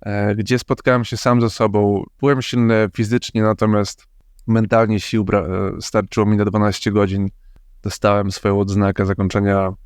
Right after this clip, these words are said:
jednej części, drugiej już nie rozpoczynałem. I też myślę, że możecie już zobaczyć to, że lęki lękami i ich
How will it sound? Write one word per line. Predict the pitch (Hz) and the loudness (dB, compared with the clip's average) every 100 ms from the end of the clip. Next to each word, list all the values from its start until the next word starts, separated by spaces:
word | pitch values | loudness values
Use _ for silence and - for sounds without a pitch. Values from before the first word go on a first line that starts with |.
| - - - | -20 -18 -2
jednej | 107 101 95 | 0 0 0
części, | 107 104 98 - 101 | 0 0 -4 -4 -2
drugiej | 98 98 98 95 | 0 0 2 0
już | 92 - | 0 -2
nie | 98 | -2
rozpoczynałem. | 95 - - 98 95 98 104 _ _ - | -2 -4 -2 0 0 0 -4 _ _ -14
I | 127 | -2
też | 139 135 - - - _ _ _ _ _ _ | -2 -2 -8 -12 -16 _ _ _ _ _ _
myślę, | 135 139 165 | -8 0 2
że | 151 | 4
możecie | 143 131 - | 2 0 0
już | 120 107 | 0 2
zobaczyć | 101 107 110 98 | 2 0 0 -8
to, | - 104 107 | -4 0 0
że | 98 101 98 95 95 - _ _ _ - - - - | 0 0 0 -2 -6 -12 _ _ _ -20 -20 -16 -2
lęki | 107 120 123 120 | 0 2 2 2
lękami | 107 101 110 110 104 101 - 98 | 2 2 2 2 0 0 -2 0
i | 101 98 | 0 0
ich | 95 | -2